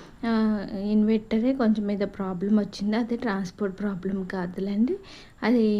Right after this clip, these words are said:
ఎలక్ట్రికల్ ఐటమ్స్ అంతే కదా, మనం తీసి మారుస్తూ ఉంటే ఏ ఒకటి వస్తూ ఉంటాయి.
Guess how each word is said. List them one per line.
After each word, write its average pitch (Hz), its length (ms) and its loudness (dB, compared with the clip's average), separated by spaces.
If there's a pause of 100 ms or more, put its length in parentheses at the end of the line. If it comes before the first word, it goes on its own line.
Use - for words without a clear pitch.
(100)
ఎలక్ట్రికల్ 196 580 0
ఐటమ్స్ 190 440 0
అంతే 185 240 -2
కదా, 185 240 -4
మనం 196 280 -4
తీసి 202 480 -2
మారుస్తూ 190 680 -4
ఉంటే 196 300 -4
ఏ 180 120 -2
ఒకటి 190 340 0
వస్తూ 202 380 -4
ఉంటాయి. 202 440 -6